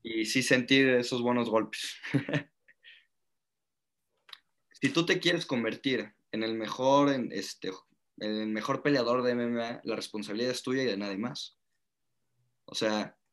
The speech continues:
de cómo tú vas a entrenar diario, eh, cuánto práctica te vas a meter, tanto mental como física.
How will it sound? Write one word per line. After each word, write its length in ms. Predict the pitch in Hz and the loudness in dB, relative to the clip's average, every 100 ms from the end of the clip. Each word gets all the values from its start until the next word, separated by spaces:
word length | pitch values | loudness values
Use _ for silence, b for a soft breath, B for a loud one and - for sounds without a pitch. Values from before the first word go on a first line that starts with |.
| _ | _
de 180 | - 104 | -6 2
cómo 540 | 131 139 143 135 135 | 6 8 8 6 4
tú 200 | 147 147 | 6 8
vas 200 | 147 135 | 8 4
a 400 | 123 113 110 101 - | 0 0 -2 -4 -4
entrenar 460 | 113 110 117 123 | -4 -2 0 0
diario, 420 | 123 113 107 95 _ _ _ | 2 2 0 -4 _ _ _
eh, 720 | - 104 104 104 104 104 - _ _ _ _ _ _ | -8 -4 -2 0 -2 -2 -4 _ _ _ _ _ _
cuánto 720 | 139 143 143 156 151 135 - | 6 6 8 8 8 8 4
práctica 540 | - 135 - 143 139 - | 0 0 2 0 0 0
te 80 | 117 | -2
vas 120 | 120 | -2
a 60 | |
meter, 320 | 120 104 120 117 | -4 -2 -4 -2
tanto 260 | 120 110 | -4 -2
mental 600 | 104 104 113 151 220 285 _ _ | -4 -2 0 0 0 -6 _ _
como 460 | - 104 104 104 101 | -6 -2 -2 -2 -2
física. 580 | - 123 110 - - | -2 -2 -2 -6 -12